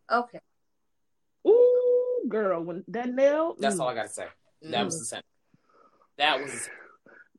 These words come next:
Speaker 2: That
Speaker 1: Black Swan is good. Watch Black Swan.
Speaker 3: If you have not, you can change your life right now.
Speaker 2: That's the, yes. That's the first movie I ever watched on my laptop
Speaker 3: Yeah,
Speaker 2: when I was
Speaker 3: shout
Speaker 2: in
Speaker 3: out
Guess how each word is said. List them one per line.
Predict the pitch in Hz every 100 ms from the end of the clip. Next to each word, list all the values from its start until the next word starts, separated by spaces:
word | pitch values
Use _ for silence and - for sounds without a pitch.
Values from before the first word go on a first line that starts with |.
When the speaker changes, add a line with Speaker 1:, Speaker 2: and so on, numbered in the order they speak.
| _ _ 214
Speaker 2:
That | - 208 269 - _ _
Speaker 1:
Black | 208 226
Swan | - 208 185
is | 175
good. | 170 147 135
Watch | 147 147 -
Black | 135 -
Swan. | - - 196
Speaker 3:
If | 156 156
you | 160
have | 165 156
not, | 165 - _
you | _
can | -
change | 147 123
your | 117
life | 107 -
right | -
now. | 185
Speaker 2:
That's | 277 -
the, | 285 - _ _ _ _ _ -
yes. | 214 165 180 _ _ _ - - -
That's | 185 330
the | 403
first | - 226 233
movie | 220 214
I | 196 175
ever | 185
watched | 180 165 -
on | 170
my | 165
laptop | 147 135 - 185 127
Speaker 3:
Yeah, | 117
Speaker 2:
when |
I | 156
was | 135
Speaker 3:
shout |
Speaker 2:
in |
Speaker 3:
out | -